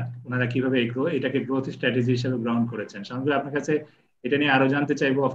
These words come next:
course, এটা একটু ভেতরে যাওয়া। আপনি একটা বিষয়ে জোর দিচ্ছিলেন, সেটা হচ্ছে যে আমাদের capacity in terms of human capacity, human, human capital,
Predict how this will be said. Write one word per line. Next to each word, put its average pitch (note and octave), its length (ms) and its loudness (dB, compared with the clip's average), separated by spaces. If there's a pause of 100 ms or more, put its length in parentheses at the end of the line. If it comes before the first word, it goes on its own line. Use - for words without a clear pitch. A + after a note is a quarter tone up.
(100)
course, C3+ 220 -2
এটা B2 180 -2
একটু B2 180 -2
ভেতরে B2 300 2
যাওয়া। C#3 460 2 (440)
আপনি C3+ 460 2
একটা D3 300 -2
বিষয়ে D3+ 260 2
জোর C#3 220 0
দিচ্ছিলেন, C#3 420 -2
সেটা C3+ 240 -4
হচ্ছে C3+ 200 -2
যে C3+ 100 -2
আমাদের B2+ 320 0
capacity C3+ 800 0
in A#2+ 80 0
terms C3 220 -2
of B2 100 -4
human C3 280 0
capacity, B2+ 420 -2
human, C3 200 -2
human C3 260 -2
capital, A2 400 -4